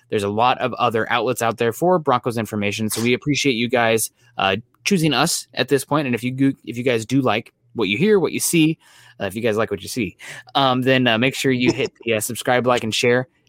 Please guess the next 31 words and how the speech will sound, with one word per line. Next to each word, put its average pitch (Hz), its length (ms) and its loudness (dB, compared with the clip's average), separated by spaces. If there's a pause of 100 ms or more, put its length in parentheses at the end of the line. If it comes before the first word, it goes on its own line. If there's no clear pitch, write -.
(120)
And, 117 260 2
uh, 110 100 4
that 120 120 2
can 156 100 0
get 139 120 2
us 135 100 -2
to 139 120 -6
new 147 120 2
listeners 170 380 -2
and 113 200 0
can 113 220 -6 (100)
continue 131 420 0
to 120 420 0 (220)
grow 135 140 2
this 131 120 2
community 120 520 0 (220)
and, 113 260 -2
uh, 107 80 2
help 131 220 -2
us 113 160 0
continue 123 400 0
to 110 100 0
keep - 300 -4
on 117 260 2
doing 104 380 0 (140)
what 131 160 0
we're 135 100 4
doing 110 300 0
here. 90 240 -12
So, 95 260 -4
uh, 95 160 0